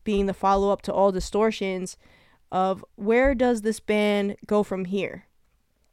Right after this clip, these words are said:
Because to me, this feels like a very safe, run-of-the-mill record. They have a lot of highs on here, which I am going to get to. I don't want it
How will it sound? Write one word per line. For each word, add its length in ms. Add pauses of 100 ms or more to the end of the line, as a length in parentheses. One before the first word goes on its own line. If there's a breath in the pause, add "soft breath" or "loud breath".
(160)
Because 320
to 140
me, 340
this 180
feels 380
like 100
a 80
very 460
safe, 560 (680)
run-of-the-mill 1000 (800)
record. 460 (200)
They 60
have 100
a 60
lot 380
of 80
highs 420
on 200
here, 360
which 220
I 60
am 200
going 260
to 100
get 260
to. 200
I 60
don't 140
want 160
it 120